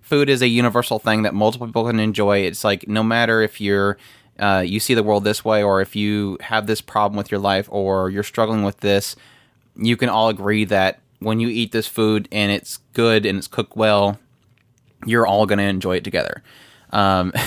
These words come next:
<laughs> I, it's a total side tangent, but at some point while we were watching this show, I kinda went to, I, I told Chris, I'm like,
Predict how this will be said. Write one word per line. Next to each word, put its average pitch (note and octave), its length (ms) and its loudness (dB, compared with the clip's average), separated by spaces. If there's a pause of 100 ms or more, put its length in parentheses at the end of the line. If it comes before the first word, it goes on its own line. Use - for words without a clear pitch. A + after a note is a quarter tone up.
(140)
<laughs> - 280 -20
I, B2 140 2
it's A2+ 400 -2
a C3 100 4
total C#3 280 2
side A2+ 260 2
tangent, A2+ 300 2
but G2+ 80 -2
at F2+ 80 -4
some A#2 220 2
point G#2+ 520 -2
while G#2 200 0
we G#2 80 2
were G#2 60 2
watching G2+ 320 0
this G2 100 -2
show, C3+ 320 0
I G2 200 2
kinda G2+ 320 -2
went G2 280 -2
to, - 160 -12 (100)
I, G2 80 -2 (120)
I G2 100 -2
told G2+ 180 -4
Chris, B2 240 -2
I'm G#2 80 -2
like, F#2 180 -2